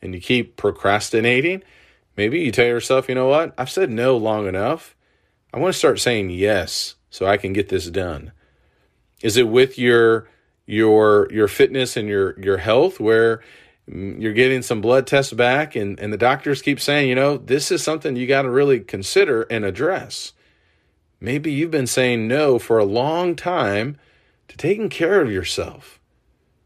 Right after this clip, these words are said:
Well, why don't you say, "Yes, I'm gonna make some changes. And yes, I'm going to do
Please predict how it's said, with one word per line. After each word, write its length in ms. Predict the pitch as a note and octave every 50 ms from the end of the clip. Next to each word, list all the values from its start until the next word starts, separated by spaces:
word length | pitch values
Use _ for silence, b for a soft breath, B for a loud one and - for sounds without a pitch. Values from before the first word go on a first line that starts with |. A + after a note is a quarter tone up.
| _ _ _
Well, 120 | _ C3 D3
why 100 | F#3+ A#3
don't 140 | C4 A3+ A#3
you 80 | A3+
say, 180 | G3 - G#3+ G#3
"Yes, 680 | G#3+ F#3 F3+ F#3+ G#3 A#3+ A3 - - - - - - _ _ _ _ _ _ _ _
I'm 100 | - F3+
gonna 140 | A#3+ B3+
make 160 | A3 F3+ E3 D3
some 180 | - C#3+ C3
changes. 720 | - - C#3 C#3+ E3 F#3+ E3 - - - - - - - - _ _ _ _ _ _ _ _ _ _ _ _ _ _
And 200 | - - A2+ G#2+
yes, 480 | G#2 B2 C3+ C#3 C3 G#2+ - - -
I'm 180 | - A2 G#2+ G2
going 320 | A2 B2 C3 C#3+ C#3+ C#3 C3
to 120 | - A#2+
do 520 | G2 G#2+ A2+ A2 A2 A2 A2 G#2+ G#2 -